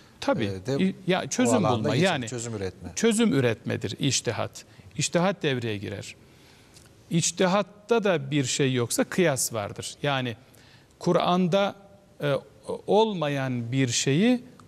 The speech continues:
Speaker 1: olan bir şeyle ya da Kur'an ve sünnette olmayan bir şeyi ol-, e, olan bir hükümle,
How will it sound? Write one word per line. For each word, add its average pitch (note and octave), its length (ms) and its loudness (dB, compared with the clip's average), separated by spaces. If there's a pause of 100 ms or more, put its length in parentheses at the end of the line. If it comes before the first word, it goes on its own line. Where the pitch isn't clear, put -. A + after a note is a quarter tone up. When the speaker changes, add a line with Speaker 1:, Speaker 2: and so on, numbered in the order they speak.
(200)
Speaker 1:
olan E3 440 2
bir B2+ 120 2
şeyle G#2+ 420 -2
ya C#3+ 240 0
da D#3+ 180 0 (120)
Kur'an F3 420 -2
ve D3 100 0
sünnette C3 800 0 (540)
olmayan D#3+ 680 0
bir A2+ 200 -4
şeyi F3+ 500 2 (640)
ol-, D#3 380 2
e, C3+ 420 2 (280)
olan E3 640 0
bir B2 400 -2 (160)
hükümle, F3 580 2